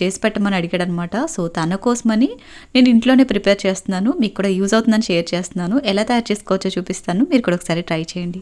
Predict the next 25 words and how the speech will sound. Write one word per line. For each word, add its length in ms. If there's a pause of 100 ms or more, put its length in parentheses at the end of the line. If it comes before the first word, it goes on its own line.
(140)
ఫస్ట్ 220
అయితే 360
అడుగు 240
మందంగా 420
ఉండే 200
కడాయిలోకి 680
ఒక 140
కప్పు 200
పాలు 260
తీసుకోండి. 500
ఇవి 240
వచ్చేసి 380
ఒక 380 (460)
టూ 80
ఫిఫ్టీ 300
ఎంఎల్ 300
వరకు 300
ఉంటాయి, 580
అంటే 180
ఒక 160
పావు 300
లీటర్ 300
వరకు 280
ఉంటాయి 340
పాలు. 480